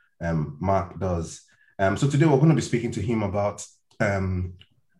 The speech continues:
his work with, uh, Mi-, with his startup, uh, Mind Capital, and also the amazing work that he does with, uh, Yaga, um, and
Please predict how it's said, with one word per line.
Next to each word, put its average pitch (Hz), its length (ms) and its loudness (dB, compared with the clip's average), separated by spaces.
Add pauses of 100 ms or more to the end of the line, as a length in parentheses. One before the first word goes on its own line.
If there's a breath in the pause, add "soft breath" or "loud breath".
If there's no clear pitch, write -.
(160)
his 98 260 -6
work 110 300 -2
with, 98 280 -6
uh, 90 240 0
Mi-, 87 360 -2
with 92 100 -4
his 90 380 -6 (240)
startup, - 640 -4
uh, 95 200 0
Mind 104 560 0 (500 soft breath)
Capital, 104 600 -2 (380 soft breath)
and 104 500 2 (140)
also 110 680 0 (160)
the 101 100 -4
amazing 107 400 0
work 104 280 0
that 87 240 -2
he 90 240 -4
does 98 380 0
with, 90 300 0
uh, 82 220 -2
Yaga, 92 480 0 (600)
um, 85 600 0 (320)
and 90 380 -2